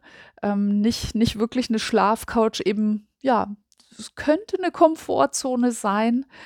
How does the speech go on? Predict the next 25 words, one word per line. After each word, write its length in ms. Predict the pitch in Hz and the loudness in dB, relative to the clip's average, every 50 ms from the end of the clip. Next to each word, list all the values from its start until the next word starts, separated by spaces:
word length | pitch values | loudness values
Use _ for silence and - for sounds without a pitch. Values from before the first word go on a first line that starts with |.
| - - - - - _ _ _ | -20 -20 -20 -20 -20 _ _ _
aber 580 | - 202 208 220 233 220 233 226 226 226 214 214 | -4 0 2 2 4 4 4 4 6 4 2 0
wie 140 | 214 214 208 | -2 -4 -4
gesagt, 680 | 208 196 - - 208 190 196 196 - - - - - | -4 -6 -2 0 2 2 2 2 0 -6 -10 -10 -8
ähm, 460 | - 135 196 190 196 196 196 190 185 | -6 -4 -2 0 0 -2 -2 -2 0
halt 220 | 202 214 233 - 247 | 2 2 2 2 0
dich 140 | 226 - | -6 -4
dann 220 | - 226 214 208 214 | -4 -2 0 2 2
nicht 280 | 226 240 - - - | 0 0 -2 -4 -8
zu 120 | - - 233 | -6 -2 0
lange 340 | 226 208 208 208 214 202 - | 2 2 2 2 2 2 4
auf 380 | 190 202 220 226 - - - _ _ - - - - - - - - - _ - | 4 4 4 2 0 -4 -14 _ _ -20 -20 -20 -20 -20 -20 -20 -20 -20 _ -4
und 500 | - 202 202 202 202 196 - - - - _ _ _ _ _ _ _ _ _ _ _ _ _ _ _ _ _ _ _ _ _ _ _ - - - | -2 0 0 0 0 -2 -4 -8 -14 -16 _ _ _ _ _ _ _ _ _ _ _ _ _ _ _ _ _ _ _ _ _ _ _ -20 -2 2
ganz, 240 | 202 196 196 185 - | 2 4 4 2 0
ganz 260 | 208 196 190 - - - | 0 -2 -2 -2 0 2
oft, 340 | 185 214 208 - - - - | 2 2 2 -2 -10 -16 -8
und 260 | - 202 185 175 - | -6 -4 -4 -2 -2
darum, 540 | 202 175 185 185 190 196 196 202 202 196 202 - - | -2 0 0 0 2 2 2 2 2 0 -2 -4 -4
ähm, 360 | - 196 185 190 190 190 185 | -4 -2 0 0 0 0 -2
soll's 340 | - - 202 190 190 - - | -2 0 2 2 2 0 -2
dann 180 | - 185 180 - | -4 -4 -2 2
auch 440 | - 160 185 220 208 - - - - - - - _ | 4 4 4 4 2 -4 -10 -16 -18 -20 -20 -8 _
in 120 | 220 208 202 | -2 0 0
dem 200 | 208 202 196 196 | 0 0 0 0
Webinar 520 | 196 185 196 202 196 196 185 185 185 185 | -2 0 0 0 0 2 2 2 2 0
gehen, 420 | - 208 202 190 190 190 190 190 | 0 0 2 2 4 2 2 0